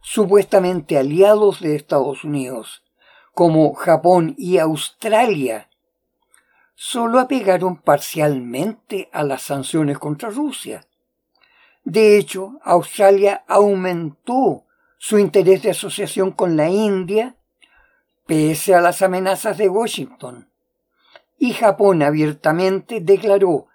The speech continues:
que no aplicará las sanciones antirrusas en los diversos acuerdos económicos que ya existen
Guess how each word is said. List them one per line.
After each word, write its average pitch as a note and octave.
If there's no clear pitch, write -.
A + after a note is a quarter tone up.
que -
no G#3+
aplicará G#3
las C#3+
sanciones D#3
antirrusas D#3
en G#3+
los G3
diversos F#3
acuerdos F3
económicos F#3+
que F#3
ya F3+
existen F#3+